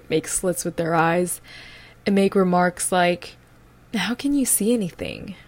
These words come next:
Or call me Ching Chong, or ask if I was related to Bruce Lee, or, or they'd ask if there even was a difference between Chinese, Japanese, and Korean.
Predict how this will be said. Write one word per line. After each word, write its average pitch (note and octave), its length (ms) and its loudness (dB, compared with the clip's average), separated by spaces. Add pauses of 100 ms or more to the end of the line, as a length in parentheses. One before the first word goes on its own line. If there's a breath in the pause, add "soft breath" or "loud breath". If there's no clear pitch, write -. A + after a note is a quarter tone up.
Or F#3 500 2 (120)
call F#3+ 240 -6
me F#3 340 -4 (100)
Ching F#3 320 -4
Chong, F3 580 -4 (680 loud breath)
or F#3 680 8 (440 loud breath)
ask F3 400 0
if G3+ 100 0
I F3+ 100 4
was E3+ 200 4
related E3+ 500 4
to E3 220 0 (120)
Bruce F3 340 2
Lee, E3+ 340 0 (500 soft breath)
or, F3+ 460 4 (1300 loud breath)
or B3+ 160 10
they'd A#3+ 220 8
ask A3+ 440 4
if G3 160 -2
there G3 180 6
even G3 240 2
was F#3+ 140 0
a F3+ 60 2
difference F#3+ 400 -2
between F3+ 640 -4
Chinese, F#3+ 640 -2
Japanese, F3+ 560 -2
and E3 120 -4
Korean. F#3 600 -2